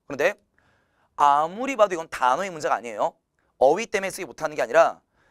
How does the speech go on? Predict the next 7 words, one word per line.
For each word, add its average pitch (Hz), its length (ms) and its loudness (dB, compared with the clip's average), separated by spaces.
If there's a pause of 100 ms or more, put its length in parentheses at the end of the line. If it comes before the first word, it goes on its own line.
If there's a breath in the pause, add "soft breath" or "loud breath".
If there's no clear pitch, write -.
(160)
내가 127 440 0
해석한 185 420 -4
거와 127 320 0 (480)
해설지가 220 580 -4
너무 160 440 -4
다르거나 123 800 -4 (140)
아니면 127 400 -2